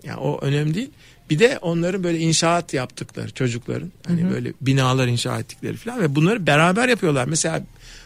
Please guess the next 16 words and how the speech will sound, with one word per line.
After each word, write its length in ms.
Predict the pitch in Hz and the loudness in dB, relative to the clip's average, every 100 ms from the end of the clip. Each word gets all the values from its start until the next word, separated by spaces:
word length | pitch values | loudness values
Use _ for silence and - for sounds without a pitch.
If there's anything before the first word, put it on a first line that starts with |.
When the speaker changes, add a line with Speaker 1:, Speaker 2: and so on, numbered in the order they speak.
| - - | -12 -4
Speaker 1:
ben 120 | 156 | 0
oğlumu 300 | 170 175 185 | 2 2 0
izliyordum. 420 | 180 143 156 120 - - - - | -2 0 -2 -2 -12 -20 -20 -4
Bir 100 | 202 | -2
Finlandiya'dan 840 | - 196 190 190 185 165 147 139 131 | 2 2 4 4 4 2 2 0 -2
bir 60 | |
çocuk 360 | 127 139 120 117 | -2 -2 -2 -4
var, 240 | 123 131 | -4 0
bir 220 | 156 151 - - | 0 0 -2 -12
Brezilyalı 680 | 160 147 147 143 143 131 117 | -2 2 4 2 0 -2 -2
var, 300 | 107 110 120 | -4 -6 -6
bir 160 | 135 135 | -6 -4
başka 420 | - 170 - 139 | -6 -6 -2 0
bir 40 | |
yerden 420 | 127 117 113 110 | 0 -2 -6 -6
var. 120 | 190 | -8